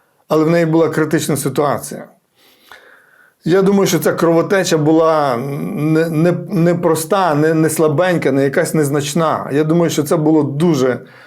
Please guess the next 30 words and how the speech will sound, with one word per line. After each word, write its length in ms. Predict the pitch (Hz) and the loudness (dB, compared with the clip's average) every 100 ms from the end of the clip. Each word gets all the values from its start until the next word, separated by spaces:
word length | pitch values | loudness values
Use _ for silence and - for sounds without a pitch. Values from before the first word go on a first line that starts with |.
| - | -14
сильно 600 | - - 175 156 139 - - | -6 0 2 2 -2 -6 -4
і 320 | 147 135 123 120 120 - - - - | 0 2 2 0 -4 -6 -10 -12 -12
дуже 440 | 196 185 165 160 | -10 -2 0 0
сильно 320 | 151 165 156 | 0 0 0
впливало 480 | 147 147 143 151 147 | 0 0 0 2 2
на 120 | 135 | 0
її 120 | 135 131 | 0 0
життя. 440 | 131 127 131 - - _ _ - - - | -2 -2 -4 -4 -14 _ _ -20 -16 -4
Вона 240 | 160 156 | 0 0
гасла. 720 | 139 160 151 143 139 123 - - _ _ _ | 0 -2 -2 -2 -2 -2 -4 -16 _ _ _
Життя 520 | 131 143 147 170 165 | -4 -2 0 0 0
з 100 | 135 | -2
неї 280 | 135 160 147 | 0 0 0
виходило, 580 | 127 143 143 170 123 110 | 0 -2 0 0 0 -4
тому 180 | - 143 | -4 -6
що 160 | 151 127 - - - | -6 -10 -14 -20 -20
в 100 | - | -18
крові 560 | - 156 156 170 175 - | -4 -2 2 2 2 0
життя. 540 | 131 135 147 170 156 113 | -4 -4 -2 0 0 -4
І 20 | |
коли 200 | 131 143 | -2 0
людина 320 | 143 147 180 175 | 2 2 0 -2
втрачає 500 | - 143 135 160 143 | -2 -4 -2 -2 -2
кров, 300 | 156 151 113 | 0 0 0
вона 180 | 131 | -2
втрачає 520 | 127 127 127 120 143 127 | -2 -4 -6 -2 -2 -2
все. 400 | - - 123 127 _ _ _ | -4 -6 -6 -10 _ _ _
Вона 100 | 139 | -10
втрачає 440 | 131 - 127 147 135 | -6 -4 -2 0 0
життя. 420 | 127 123 127 - | -2 -2 -4 -6